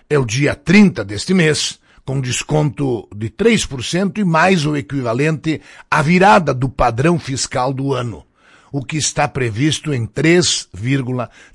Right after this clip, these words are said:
trinta e cinco por cento. Pois, somando isso, quem pagar até o dia trinta vai ter uma vantagem de seis ponto trinta e cinco por cento sobre o valor do imposto.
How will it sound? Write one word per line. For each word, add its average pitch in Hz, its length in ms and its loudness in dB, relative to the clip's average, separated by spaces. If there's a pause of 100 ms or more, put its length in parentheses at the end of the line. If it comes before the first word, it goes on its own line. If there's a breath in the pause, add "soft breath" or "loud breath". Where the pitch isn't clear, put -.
trinta 160 400 2
e 120 60 -4
cinco 123 340 -6
por 123 160 -10
cento. - 480 -14 (100)
Pois, 202 360 0 (140 soft breath)
somando 170 680 6
isso, 131 420 -2 (260 loud breath)
quem 185 220 6
pagar 120 680 0
até 127 300 -2
o 180 80 6
dia 120 240 -2
trinta 151 560 -2 (160 loud breath)
vai 147 160 -2
ter 156 220 0
uma 151 180 0
vantagem 123 680 -4 (220 soft breath)
de 107 120 -10
seis 160 800 0
ponto 131 480 -4 (220 soft breath)
trinta 208 320 2
e 170 60 2
cinco 143 280 -4
por 135 160 -10
cento 151 300 -4
sobre 143 280 -6
o 123 60 -4
valor 110 380 -4
do 101 100 -10
imposto. - 560 -12